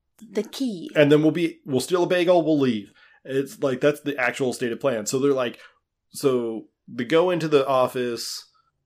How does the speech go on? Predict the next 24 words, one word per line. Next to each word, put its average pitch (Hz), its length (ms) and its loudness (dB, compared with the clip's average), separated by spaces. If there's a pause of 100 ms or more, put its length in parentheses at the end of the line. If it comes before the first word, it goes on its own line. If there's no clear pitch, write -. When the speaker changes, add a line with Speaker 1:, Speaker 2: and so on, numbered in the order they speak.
(140)
Speaker 2:
they're 123 200 -4
stealing 170 400 -4
the 147 80 2
data, 120 300 -2
they're 110 140 -6
hacking 143 360 -6
into 127 140 -6
the 117 140 -10
thing, 143 400 -4 (300)
but 143 200 -20
then 131 480 -4 (400)
they 131 160 -4
realize 113 720 -6
that, 104 440 -10 (100)
um, 98 380 -18 (260)
like, 123 260 -4
or 147 160 4
the, 131 280 -2
the 120 100 -12
scientist 180 360 -2
lady 120 200 -4
comes 113 180 -10
back 110 240 -6
in, 110 360 -2